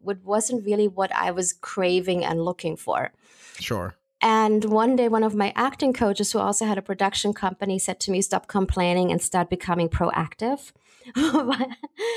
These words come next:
Speaker 1: why don't you start interning at my, my production company, and you can just see what pro-,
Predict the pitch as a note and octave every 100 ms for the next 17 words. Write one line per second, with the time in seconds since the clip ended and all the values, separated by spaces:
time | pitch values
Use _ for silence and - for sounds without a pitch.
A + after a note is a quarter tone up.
0 | A4 G4 B3 A#3 B3+ C#4+ C#4 C#4 C4 -
1 | A#3+ A#3 A3+ - _ _ _ - C#4 D#4
2 | D4 B3+ B3 A3+ A3 A3 G#3+ G#3+ G#3 G#3
3 | G#3 G#3 G#3 G#3+ G#3+ - - B3 A#3 G3+
4 | G#3 G#3 G3 G3+ G#3+ A3 A#3 D4+ D4 D4
5 | C#4+ - D4 D4 C4 A#3+ A#3 A#3+